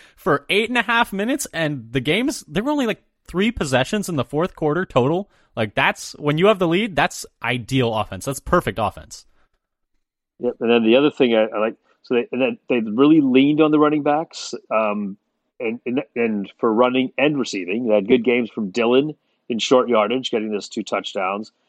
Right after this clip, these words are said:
Speaker 2: Jones getting some chunk carries, both, and both of them getting good passing work. Um, and even Taylor, when he came in, when Jones went out,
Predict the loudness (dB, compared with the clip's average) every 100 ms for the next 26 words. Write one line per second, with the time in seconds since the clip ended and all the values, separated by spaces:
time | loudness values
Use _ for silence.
0 | _ _ 2 2 4 2 2 -2 -6 0
1 | 0 0 0 2 0 0 2 2 0 -6
2 | -4 2 2 2 -4 -2 -2 -2 -4 -6
3 | _ _ _ _ _ 0 0 _ -6 -2
4 | -2 -6 -12 -14 -16 _ _ _ _ _
5 | _ _ 0 2 4 2 -2 -8 -14 _
6 | _ _ _ -10 -6 -4 -4 -2 0 2
7 | 2 2 4 4 2 -2 -4 -2 0 0
8 | -2 -4 -2 -2 -4 -4 -4 -6